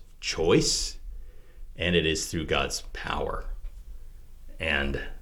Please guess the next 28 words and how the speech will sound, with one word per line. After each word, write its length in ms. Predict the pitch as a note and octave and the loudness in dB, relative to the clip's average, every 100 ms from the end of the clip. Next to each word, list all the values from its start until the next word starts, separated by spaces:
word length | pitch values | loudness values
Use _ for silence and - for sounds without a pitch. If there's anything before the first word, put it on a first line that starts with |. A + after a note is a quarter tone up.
| - - - - - - | -10 -10 -10 -12 -8 2
God 240 | F2 D#2+ | 4 4
has 220 | E2 - | 2 -2
chosen 640 | - - A#2 - - - - - - - - - - - - - - - | 0 8 10 8 6 -2 -6 -8 -10 -12 -10 -10 -10 -14 -18 -20 -18 -10
to 100 | - | -2
bring 260 | E2 E2 E2 | 2 4 4
in 360 | D#2 D2+ D2 - | 0 0 -6 -4
the 100 | D#2+ | 2
Gentiles 760 | F#2+ G2+ G2+ F2 D#2+ - - - - - - - | 4 6 8 8 6 2 -6 -12 -14 -16 -16 -6
from 220 | D2+ D2 | -2 -2
the 60 | C#2 | -2
beginning. 360 | C#2+ - - - - - - - - | -4 -4 -6 -12 -14 -14 -14 -16 -4
You 120 | E2+ | 2
don't 160 | D2+ D2 | 2 4
get 180 | D2 - | 0 2
to 260 | D2 C#2 - - - - - F2+ | 0 0 -2 -10 -14 -16 -12 -2
veto 760 | F2+ A2+ A2 - C#2+ C2+ - - - - - - | 6 8 8 6 8 6 2 -6 -12 -14 -14 -14
him 400 | - E2+ C#2+ C#2+ - - | 2 4 4 0 -6 0
based 320 | D#2 C#2+ - | 2 2 0
on 360 | - D2 C#2 C#2 | 0 2 2 4
your 160 | E2+ G2 | 6 6
understanding 760 | F2 - - D2 C#2+ C2+ C2 - - - - - - - - | 6 2 2 2 4 0 -2 -8 -10 -10 -12 -16 -16 -10 2
of 400 | D#2+ D2+ D2 - - | 6 6 2 -6 -8
how 200 | - F#2 | 0 2
this 160 | D#2+ - | 2 2
is 100 | E2+ | -2
supposed 320 | - D#2+ D#2+ | 0 0 0
to 80 | E2+ | 4
work. 360 | G#2+ G2 - | 8 8 6